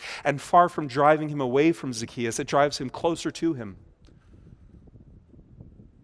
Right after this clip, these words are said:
See, Jesus knew exactly who Zacchaeus was, and he knew exactly how it would be perceived from those who were looking on.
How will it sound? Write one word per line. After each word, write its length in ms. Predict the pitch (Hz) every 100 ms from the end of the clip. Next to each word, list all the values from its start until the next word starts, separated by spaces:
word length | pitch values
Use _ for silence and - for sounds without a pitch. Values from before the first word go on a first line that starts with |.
| -
See, 160 | - 127
Jesus 380 | 147 147 127 -
knew 160 | 139
exactly 640 | 123 113 147 139 - 127 110
who 180 | 117
Zacchaeus 560 | 107 113 - 117 104 -
was, 420 | 113 104 98 101
and 120 | 110
he 80 | 120
knew 160 | 120 120
exactly 640 | 107 123 131 131 - 104
how 160 | 117 139
it 40 |
would 120 | 117
be 100 | 113
perceived 500 | - 107 - 131 120
from 160 | - 113
those 220 | 113 110
who 80 | 117
were 100 | 107
looking 340 | 110 107 107
on. 480 | 113 117 101 92 101